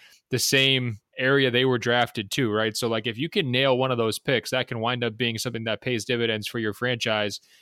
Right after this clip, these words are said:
for eight to ten years. And I think if you're looking at you know, what is one of the Clippers' biggest strengths? I mean, having Jerry West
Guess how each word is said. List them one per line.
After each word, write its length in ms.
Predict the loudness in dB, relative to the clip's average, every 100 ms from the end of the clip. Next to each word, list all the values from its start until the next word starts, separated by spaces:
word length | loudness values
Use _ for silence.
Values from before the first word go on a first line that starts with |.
| _ _
for 280 | 0 0 2
eight 200 | -2 -2
to 80 | -2
ten 240 | -2 0
years. 280 | 0 0 0
And 80 | -4
I 80 |
think 200 | -4 -2
if 100 | -4
you're 100 | -2
looking 280 | -2 -2 0
at 240 | 0 0 -4 _ _ -4
you 60 |
know, 100 | -2
what 260 | 2 2 4
is 220 | 2 0
one 200 | -2 -2
of 100 | 0
the 80 | 0
Clippers' 440 | 0 0 -2 -2
biggest 340 | -2 -2 -2 -2
strengths? 360 | -2 -2 -4
I 40 | -6
mean, 120 | -4
having 260 | -2 -2
Jerry 240 | 0 0 2
West 340 | 0 0 -4